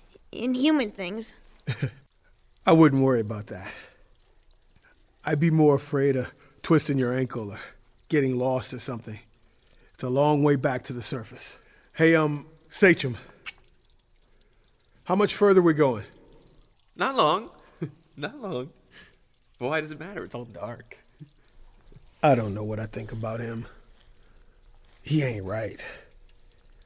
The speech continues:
Speaker 2: Could you get us back topside if we had to go?
Speaker 1: I think so. There were a couple twists back there.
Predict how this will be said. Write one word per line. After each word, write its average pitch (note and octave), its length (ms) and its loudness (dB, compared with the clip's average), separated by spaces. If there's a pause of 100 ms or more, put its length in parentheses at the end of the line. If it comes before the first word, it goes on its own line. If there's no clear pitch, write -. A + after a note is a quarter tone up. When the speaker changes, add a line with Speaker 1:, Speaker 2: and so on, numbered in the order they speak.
(420)
Speaker 2:
Could C3 180 -4
you E3 80 4
get D#3 160 4
us C#3+ 140 0
back C#3 260 -2
topside C3 480 -4
if C3 140 -10
we C3 60 -4
had C3 160 -6
to C#3 80 -6
go? C3 240 -8 (920)
Speaker 1:
I F3 200 -12 (220)
think A#3+ 260 -2
so. G#3+ 360 2 (600)
There - 100 -4
were G#3+ 140 6
a G3+ 60 0
couple A3 340 0
twists B3+ 320 0
back G#3 240 -4
there. G#3 260 -2